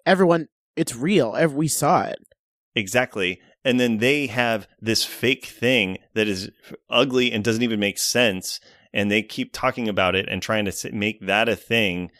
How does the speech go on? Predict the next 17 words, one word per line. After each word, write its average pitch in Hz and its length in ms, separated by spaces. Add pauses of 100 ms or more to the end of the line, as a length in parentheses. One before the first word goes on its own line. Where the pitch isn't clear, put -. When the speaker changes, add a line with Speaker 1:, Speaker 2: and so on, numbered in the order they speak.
(320)
Speaker 2:
when 104 260
you 110 100
guys 113 180
already 101 220
have 117 300
a 101 60
thing. 82 360
So 110 160
there's 113 240
a, 107 80 (140)
a 104 100
bitter 110 340
rivalry 90 540
between 87 400
the 85 80
two 82 340 (140)
towns. 101 500